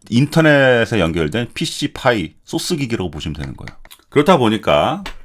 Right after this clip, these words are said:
만약에 이게 그냥 블루투스 리시버였다 라고 한다면은, 블루투스로 막 음악 듣다가 막 전화가 온다든지, 막 카톡이 까똑까똑 뭐 메시지가 온다든지 하면은 그 소리가 그냥 스피커에 전부 다 반영이 돼 버리죠. 근데 이 기기 같은 경우에는 그냥 음악만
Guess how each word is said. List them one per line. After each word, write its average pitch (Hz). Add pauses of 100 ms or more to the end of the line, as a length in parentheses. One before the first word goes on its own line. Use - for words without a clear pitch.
(160)
만약에 131
이게 104
그냥 113
블루투스 175
리시버였다 98 (500)
라고 104
한다면은, 101 (100)
블루투스로 147
막 143
음악 131
듣다가 -
막 123
전화가 180
온다든지, 90
막 85
카톡이 202
까똑까똑 -
뭐 160
메시지가 170
온다든지 85
하면은 113 (380)
그 170
소리가 196
그냥 170 (120)
스피커에 208
전부 123
다 -
반영이 147
돼 117
버리죠. 76 (220)
근데 98
이 104
기기 98
같은 90
경우에는 85 (140)
그냥 123
음악만 87